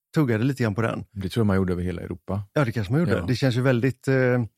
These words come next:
Speaker 1: Mellanöstern.
Speaker 2: Mm.
Speaker 1: Och det har jag ju testat ibland och det är så gott. Och sen har det ju säkert mängder med, eh, härliga antioxidanter och allt möjligt i sig.
Speaker 2: Mm.
Speaker 1: Men varför hade du valt kardemumma?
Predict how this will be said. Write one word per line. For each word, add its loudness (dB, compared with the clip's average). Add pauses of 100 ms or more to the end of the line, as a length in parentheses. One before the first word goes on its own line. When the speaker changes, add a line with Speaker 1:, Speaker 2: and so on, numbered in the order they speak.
(320)
Speaker 1:
Mellanöstern. 0 (220)
Speaker 2:
Mm. 0 (320)
Speaker 1:
Och 2
det 2
har 2
jag 2
ju -2
testat -8 (180)
ibland -4
och -6
det -8
är -8
så -4 (420)
gott. -2 (1080)
Och 0
sen -2
har 0
det -4
ju -2
säkert -10 (480)
mängder -2
med, -4
eh, -10 (380)
härliga -4
antioxidanter -8
och -6
allt -12
möjligt -6
i -6
sig. -14 (160)
Speaker 2:
Mm. -2 (400)
Speaker 1:
Men 2
varför -2
hade -2
du -4
valt -4
kardemumma? -4